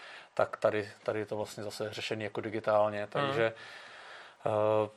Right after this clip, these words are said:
Speaker 1: v tomto ohledu to může být pro spoustu lidí jako trošku problematický, ale já jsem si na tohle ovládání strašně rychle zvyknul a souhlasím s tím, že tohle, tohle bude jako hodně úspěšná Tesla, no.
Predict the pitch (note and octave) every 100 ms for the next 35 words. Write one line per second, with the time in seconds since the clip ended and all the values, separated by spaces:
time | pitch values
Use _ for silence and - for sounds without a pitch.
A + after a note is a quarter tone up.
0 | - - - G#2+ F#2+ G#2+ A2 G#2+ A#2 G#2+
1 | A#2 A2 B2 - A2 - A2 A2+ G#2 A2+
2 | - - A#2+ A#2 A2+ A2 A2 A2 - A2
3 | A2 G#2+ A2 G#2+ - _ - - A#2 G2+
4 | A2+ - G#2+ G#2+ G#2 A2 A2 G#2+ A2 -
5 | - A#2 A2 - A2+ G#2 - G#2+ G#2+ G#2+
6 | G#2 G2 _ _ _ _ _ _ - -
7 | G#2+ G#2+ - G#2+ - A2 A2+ G#2+ - _
8 | _ _ _ _ - A2 A2 G#2+ - _
9 | _ _ - A2 A2+ A#2 A2 G#2 A2+ G#2+
10 | G#2+ G2 - G#2+ G#2+ G2+ G#2 - G2+ G2